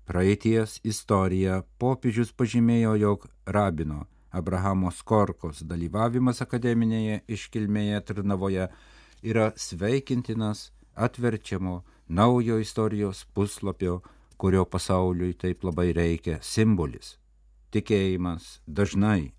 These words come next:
amžių eigoje buvo manipuliuojamas siekiant politinių ar ekonominių tikslų, o tai gali tik sumenkinti pagarbą religinėms vertybėms.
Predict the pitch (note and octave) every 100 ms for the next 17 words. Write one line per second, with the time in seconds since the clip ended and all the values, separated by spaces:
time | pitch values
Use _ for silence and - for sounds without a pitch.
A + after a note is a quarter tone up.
0 | - G2+ G2 E2+ F2 E2 C#2+ D#2 F2 F#2+
1 | E2+ D#2 D2+ C#2+ D#2 A#2 B2+ A2+ G2 F2+
2 | E2+ E2+ E2 - - - - D#2+ D#2 D2
3 | - D#2+ G2+ - F2+ F2 E2+ - _ _
4 | _ _ F#2+ - - F2 F2+ E2 D#2+ D2+
5 | D2 - C#2+ - G#2+ G#2 B1+ - - -
6 | - E2 G#2 G#2 G2 F#2+ E2 - - -
7 | C#2+ D2+ G2+ G#2 D#2+ C#2 - - - _
8 | F2 F2 E2 F2 E2 F2 - _ - F#2
9 | F2 D#2 D#2 D2 D2 - D2+ - G#2 E2
10 | - -